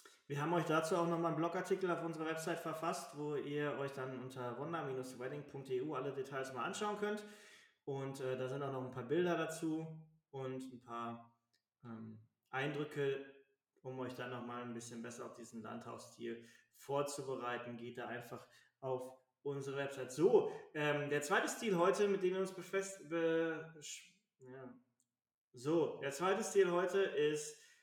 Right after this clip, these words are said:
mit dem wir uns beschäftigen wollen, ist der mediterrane Stil oder eine mediterrane Hochzeit. Da denkt man jetzt vom Namen natürlich erstmal ans Meer, ans Südländliche, an warme Temperaturen im Sommer. Und es ist natürlich auch so, dass so eine Hochzeit dann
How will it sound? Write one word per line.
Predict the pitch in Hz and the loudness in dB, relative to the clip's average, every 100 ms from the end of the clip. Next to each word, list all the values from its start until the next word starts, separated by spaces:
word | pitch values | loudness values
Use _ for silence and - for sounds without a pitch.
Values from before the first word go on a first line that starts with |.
| _ | _
mit | 139 | -4
dem | 147 156 | -2 0
wir | |
uns | 151 | -2
beschäftigen | 151 - 170 - 165 | -2 0 0 0 -2
wollen, | 156 156 139 | 0 0 0
ist | 135 | -2
der | 143 131 | 0 2
mediterrane | 135 135 135 123 120 143 185 202 226 | 2 0 -2 -4 2 4 4 4 0
Stil | - - 226 254 233 | -2 -6 -2 2 4
oder | 147 120 | 4 2
eine | 117 | 0
mediterrane | 117 117 113 123 110 113 110 | 0 -2 -4 -8 -6 -4 -4
Hochzeit. | 127 147 - 180 196 - - - - | -6 -6 -2 2 2 2 -8 -10 -2
Da | |
denkt | 131 170 | 2 4
man | 180 | 4
jetzt | 175 - | 2 0
vom | 143 | -2
Namen | 135 160 175 | 2 4 4
natürlich | 175 160 165 156 151 | 2 0 0 -2 0
erstmal | 143 151 139 | -2 0 0
ans | 135 127 127 | 0 -4 0
Meer, | 135 160 185 180 - - _ - | 2 4 4 0 -8 -20 _ -8
ans | - 131 | -6 -4
Südländliche, | 160 160 156 151 143 | -4 0 0 0 -2
an | 117 | -2
warme | 120 139 139 | 0 0 -2
Temperaturen | 139 123 123 - 147 143 - | -6 -8 -10 -6 -2 -2 -4
im | 117 | -10
Sommer. | 117 127 165 170 - - - | -6 0 4 4 2 -6 -8
Und | 139 | -6
es | 156 | -4
ist | 147 | -2
natürlich | 160 - 143 | -2 -2 -2
auch | 139 | -2
so, | - | 0
dass | 143 139 | 0 2
so | 135 | 0
eine | 131 | 0
Hochzeit | 143 - 143 | 0 0 0
dann | 123 123 | 0 -2